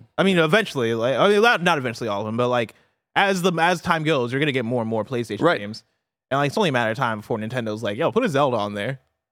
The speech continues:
Speaker 1: if it's not already on there. <laughs> You know what I mean?
Speaker 2: Oh. <laughs>
Speaker 1: Allegedly. Allegedly.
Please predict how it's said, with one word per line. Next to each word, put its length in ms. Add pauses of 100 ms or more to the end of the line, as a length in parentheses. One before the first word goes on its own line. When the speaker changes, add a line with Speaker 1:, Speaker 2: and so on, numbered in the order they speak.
(320)
Speaker 1:
if 100
it's 80
not 160
already 220
on 160
there. 160
<laughs> 40 (500)
You 120
know 60
what 140
I 200
mean? 240
Speaker 2:
Oh. 320
<laughs> 100
Speaker 1:
Allegedly. 460 (220)
Allegedly. 580